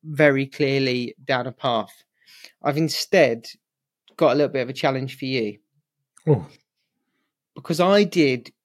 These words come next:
Speaker 1: Gone in sixty Seconds today, I'm gonna challenge you to name as many Steve Carell films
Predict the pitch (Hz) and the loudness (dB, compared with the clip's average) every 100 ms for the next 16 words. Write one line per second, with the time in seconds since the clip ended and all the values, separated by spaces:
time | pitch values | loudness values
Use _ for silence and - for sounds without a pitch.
0 | _ 147 151 135 135 - 131 - 127 139 | _ 0 2 2 0 -6 -10 -10 -10 -8
1 | 123 120 - 117 127 107 - 120 _ _ | -8 -12 -14 -2 0 0 -4 -12 _ _
2 | _ _ _ _ _ 175 147 156 160 - | _ _ _ _ _ -4 0 0 -2 -2
3 | 190 196 190 170 175 151 113 117 131 - | -2 0 0 -2 -2 -2 -2 -8 -14 -18
4 | - _ - 156 151 143 139 135 131 _ | -20 _ -8 -6 -2 0 0 -2 -6 _
5 | 147 - 151 165 175 185 190 196 190 - | -10 -6 -4 -2 0 0 0 -2 -6 -10
6 | - - 170 156 147 - - 147 151 143 | -8 -2 0 -2 -8 -8 -2 2 4 4
7 | 135 127 - 123 117 113 110 123 - | 0 -4 -2 -2 -2 -8 -10 -12 -20